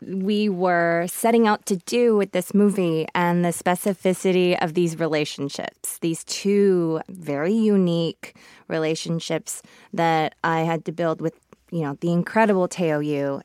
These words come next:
and the extraordinary John Magaro that were very distinct from each other. And they had to be their own sort of private worlds, um, private from each other. So part of that involved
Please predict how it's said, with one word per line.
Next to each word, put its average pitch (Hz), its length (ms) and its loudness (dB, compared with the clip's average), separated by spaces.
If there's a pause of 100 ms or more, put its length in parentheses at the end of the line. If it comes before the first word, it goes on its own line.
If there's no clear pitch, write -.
(120)
and 156 520 -4
the 151 200 -2
extraordinary 180 680 0
John 151 280 -2
Magaro 151 520 0
that 180 160 0
were 190 140 2
very 180 500 2
distinct - 760 -6
from 160 200 -6
each 151 160 -6
other. - 160 -6
And - 200 -4
they 170 60 0
had 170 220 0
to 180 80 -2
be 185 300 2
their 170 260 -2
own 196 400 4
sort 196 280 -4
of 175 460 -6 (560)
private 180 400 0
worlds, 156 540 -2 (360)
um, 151 280 -2
private 196 320 0
from 170 160 0
each - 240 -6
other. - 340 -6 (460)
So 180 500 2
part 220 320 2
of 226 200 2
that 175 280 4
involved 160 1000 0